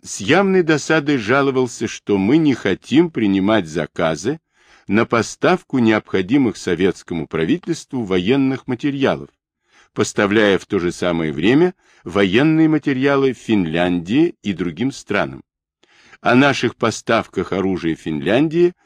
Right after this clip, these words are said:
Советы упомянули впервые. Шуленбург.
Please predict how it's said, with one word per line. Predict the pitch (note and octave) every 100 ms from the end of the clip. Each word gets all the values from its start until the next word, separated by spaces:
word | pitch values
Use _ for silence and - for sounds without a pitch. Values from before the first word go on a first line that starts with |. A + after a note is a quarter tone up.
| _
Советы | - - - D2 B2 - D#3+ D#3+ -
упомянули | G2 F2+ E2+ D#2+ D2+ F#2+ C3+
впервые. | B2+ - A2+ D#2+ D2+ C2 - _ _ _ _ _
Шуленбург. | - - A2+ D#2 C2 C2 - _